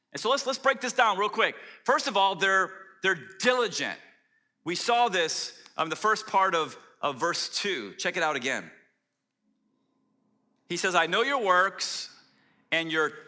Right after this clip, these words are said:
toil." Everybody please say toil. "And your patient endurance." That word toil, it means intense labor to the point of exhaustion. And Jesus is like,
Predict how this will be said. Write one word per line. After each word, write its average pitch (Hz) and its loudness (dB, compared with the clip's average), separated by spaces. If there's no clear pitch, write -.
toil." 214 2
Everybody 170 0
please 185 -4
say 175 -4
toil. 190 -4
"And 151 -4
your 143 -4
patient 196 -4
endurance." 143 -4
That 180 2
word 196 0
toil, 208 -4
it 170 -4
means 196 -6
intense 240 0
labor 254 4
to 220 -6
the 185 -4
point 233 0
of 180 0
exhaustion. - -2
And 113 -10
Jesus - -4
is - -10
like, 110 0